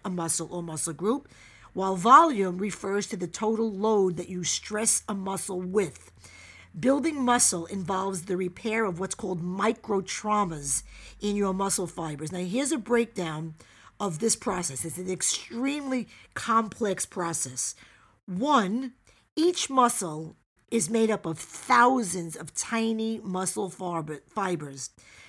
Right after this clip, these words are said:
Two, when you, when you lift weights or do body weight exercises, your muscles endure tiny injuries throughout their fibers. Again, that's what those micro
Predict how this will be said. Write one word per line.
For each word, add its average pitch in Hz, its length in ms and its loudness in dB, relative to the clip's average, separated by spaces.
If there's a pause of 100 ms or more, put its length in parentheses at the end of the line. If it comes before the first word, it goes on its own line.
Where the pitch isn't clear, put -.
(360)
Two, 202 400 6 (100)
when 214 180 2
you, 226 460 2
when 214 220 0
you 320 180 6
lift 302 300 -2
weights 208 640 0 (120)
or 196 140 -2
do 220 140 0
body 208 340 0
weight 165 240 -2
exercises, 135 640 -8 (340)
your 220 220 6
muscles 226 540 4
endure 214 640 0
tiny 320 760 -6
injuries 220 800 -2 (540)
throughout 233 580 4 (220)
their 208 260 2
fibers. 233 720 0 (520)
Again, 196 360 2
that's 196 200 -2
what 220 140 -2
those 190 180 -2
micro 196 320 -4